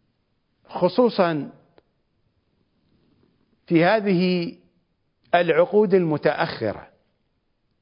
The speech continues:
هذا بكاء سطحي لا أتحدث عنه هنا، إنني أتحدث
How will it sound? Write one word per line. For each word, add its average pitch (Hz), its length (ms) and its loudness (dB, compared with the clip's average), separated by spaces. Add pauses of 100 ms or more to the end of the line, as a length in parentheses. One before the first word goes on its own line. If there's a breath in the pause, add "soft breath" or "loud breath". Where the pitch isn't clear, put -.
(1800)
هذا 220 720 0
بكاء 160 1000 -2 (2000)
سطحي 202 880 0 (260 loud breath)
لا 170 380 -2
أتحدث 165 760 -2 (2000)
عنه 131 520 -4
هنا، 90 240 -14 (420)
إنني 135 400 0
أتحدث 151 640 -2